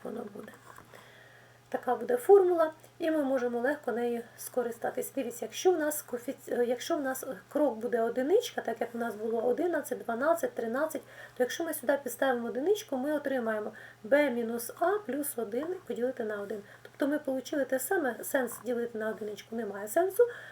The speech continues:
тому ми отримали, що n дорівнює Б мінус А плюс один просто. Ось таким чином. Тобто, якщо наші задачі потрібно буде, е, трошки змінити умови і знайти суму парних,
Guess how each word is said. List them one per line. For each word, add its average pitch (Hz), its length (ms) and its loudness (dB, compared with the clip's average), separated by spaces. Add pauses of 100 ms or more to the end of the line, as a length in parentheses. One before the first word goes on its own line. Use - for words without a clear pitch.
тому 311 200 0
ми 254 320 -2
отримали, 269 560 0
що 240 160 -2
n 269 180 2
дорівнює 226 360 -2
Б 226 220 2
мінус 220 380 -4
А 359 160 2
плюс 254 340 -6
один 208 240 -4
просто. - 340 -10 (640)
Ось 359 200 4
таким 262 320 -2
чином. 202 300 -8
Тобто, 302 280 -2
якщо 262 280 -4
наші 285 300 -2
задачі 226 460 0
потрібно 247 500 -2
буде, 226 320 -4 (360)
е, - 80 -8
трошки 269 400 -2
змінити 247 480 0
умови 233 360 2
і 220 40 0
знайти 247 300 0
суму 233 320 -4
парних, 359 400 4